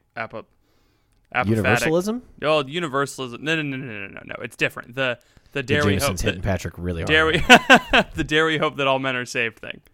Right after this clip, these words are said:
Speaker 2: Yeah, yeah, yeah.
Speaker 1: Yeah, yeah. That is a big old, there's a big old fancy Greek word for it. But
Speaker 2: Appellationism.
Speaker 1: Sure, the Appalachian Trailism. Um, I was thinking about that yesterday 'cause my, my professor mentioned it in class, and I was like, "It's really hard to, like, like, I, I have a, I have a, I have a very good friend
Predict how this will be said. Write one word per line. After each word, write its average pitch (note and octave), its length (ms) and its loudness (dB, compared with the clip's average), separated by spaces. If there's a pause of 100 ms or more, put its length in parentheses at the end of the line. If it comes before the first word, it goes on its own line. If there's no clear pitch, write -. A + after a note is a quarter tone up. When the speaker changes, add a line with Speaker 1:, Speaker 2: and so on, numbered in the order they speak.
Speaker 2:
Yeah, G#3+ 180 2
yeah, A#2+ 200 2
yeah. A2+ 120 0
Speaker 1:
Yeah, D#3+ 120 4
yeah. C#3 120 6
That D3+ 140 4
is F#3 100 0
a D#3 80 -4
big D#3+ 160 0
old, C#3+ 200 2
there's D3 100 -2
a D3 60 -6
big C#3+ 120 0
old C3+ 140 -2
fancy B2 240 -4
Greek B2 240 -8
word A2 160 -8
for G#2 180 -10
it. G#2 80 -8 (140)
But C3+ 120 2
Speaker 2:
Appellationism. F#2+ 680 0 (120)
Speaker 1:
Sure, C3 360 0
the C#3 140 -2
Appalachian C#3 480 -2
Trailism. G#2+ 480 -8 (680)
Um, C3+ 380 2 (400)
I F3 80 2
was G3 160 0
thinking G#3 180 0
about C#3+ 200 0
that B2+ 100 2
yesterday A#2+ 340 -4
'cause A2+ 180 -14
my, A#2 160 -6
my A#2 140 -8
professor B2+ 340 -6
mentioned A#2 280 -12
it - 20 -14
in G#2 60 -14
class, A2+ 340 -8 (960)
and D#3 80 -2
I E3+ 60 8
was E3+ 80 4
like, E3 140 2
"It's C#3 140 -4
really G#3 240 4
hard D3 360 4
to, C#3+ 100 -6
like, B2 220 -6 (240)
like, C#3+ 160 -4 (420)
I, G3+ 220 4
I - 60 -2
have F#3 120 0
a, F#3 80 -6 (220)
I E3 60 -4
have F3+ 120 -4
a, F3 160 0
I E3 40 2
have E3+ 80 4
a E3 80 -2
very G#3+ 200 0
good D#3+ 180 -2
friend C3 400 0